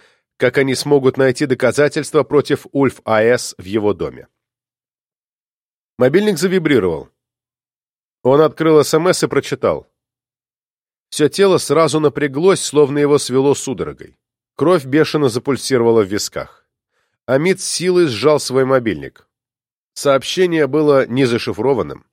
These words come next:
и написано по-английски. Но всё равно ему стоило труда понять смысл.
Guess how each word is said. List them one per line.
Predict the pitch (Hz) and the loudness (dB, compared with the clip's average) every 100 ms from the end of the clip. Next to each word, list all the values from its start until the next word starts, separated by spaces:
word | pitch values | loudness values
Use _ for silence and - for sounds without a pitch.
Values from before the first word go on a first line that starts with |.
| _ _ _ _ 120 | _ _ _ _ -4
и | |
написано | 139 143 175 - 175 | 0 0 0 -4 -2
по-английски. | 160 147 120 113 131 - - _ _ _ _ _ _ _ _ _ - | 0 2 0 -2 -6 -8 -16 _ _ _ _ _ _ _ _ _ -2
Но | 147 | -2
всё | - | 2
равно | 180 175 208 | 2 2 4
ему | 196 165 | 2 2
стоило | 151 - 180 170 | -4 0 2 2
труда | 156 151 139 165 | 0 -4 0 0
понять | - 143 139 127 | 0 0 0 -4
смысл. | - 131 127 - 73 64 | -4 -2 -2 -2 -10 -14